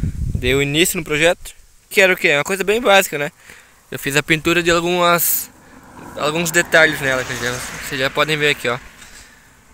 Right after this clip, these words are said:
Ah, o suporte do cabo da embreagem. Eu queria ter pintado aqui, mas aí te-, tinha que abrir o motor, daí eu não, não quis abrir o motor agora. Então eu só mandei pintar essa partezinha, que é o suporte do, do cabo da embreagem.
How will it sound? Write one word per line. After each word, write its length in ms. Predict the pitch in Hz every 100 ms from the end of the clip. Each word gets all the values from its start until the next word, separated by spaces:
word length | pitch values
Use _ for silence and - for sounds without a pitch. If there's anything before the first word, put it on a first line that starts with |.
| - - - -
Ah, 580 | 120 117 120 120 117 - _ - _ _ _ _ -
o 20 |
suporte 540 | - 135 - 147 151 151
do 300 | 135 127 120 -
cabo 240 | 131 127
da 80 | 131
embreagem. 520 | 151 175 196 202 208 _ - - _
Eu 100 | -
queria 220 | 143 170 185
ter 120 | 185
pintado 400 | 196 175 180 170
aqui, 260 | 165 180 190
mas 240 | 196 180
aí 140 | 175 175
te-, 160 | - _
tinha 160 | - 175
que 120 | 180
abrir 140 | 151 160
o 40 |
motor, 320 | 151 - 131
daí 80 | 117
eu 80 | 147
não, 380 | 156 156 135 123 143
não 140 | 139
quis 160 | 143 135
abrir 180 | 127
o 20 | 127
motor 280 | 123 127
agora. 260 | 123 110 - - - - - - -
Então 180 | - 123
eu 80 | 123
só 160 | 151
mandei 220 | 143 139 131
pintar 300 | 139 135 131
essa 120 | -
partezinha, 500 | 127 127 127 151 175
que 80 | 135
é 60 |
o 60 | 120
suporte 500 | - - 127 131 131
do, 380 | 123 117 110 110
do 1200 | - - - - - - - - - - - 131
cabo 160 | 127
da 80 | 131
embreagem. 500 | 147 165 190 208